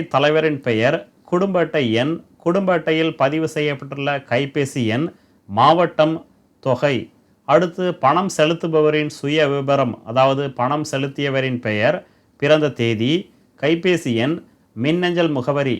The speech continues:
இந்த மாதிரியான கம்ப்ளீட் டேட்டாவை நீங்க ரெடி பண்ணி வச்சிருக்கீங்க.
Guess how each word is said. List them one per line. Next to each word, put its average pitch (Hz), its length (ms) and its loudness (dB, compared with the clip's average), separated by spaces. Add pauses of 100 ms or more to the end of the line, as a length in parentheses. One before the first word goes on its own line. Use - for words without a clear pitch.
(180)
இந்த 165 200 -2
மாதிரியான 160 340 2 (100)
கம்ப்ளீட் 156 380 -2
டேட்டாவை 139 400 2 (100)
நீங்க 131 240 -4
ரெடி 120 200 -2
பண்ணி 135 180 -4
வச்சிருக்கீங்க. 113 420 -6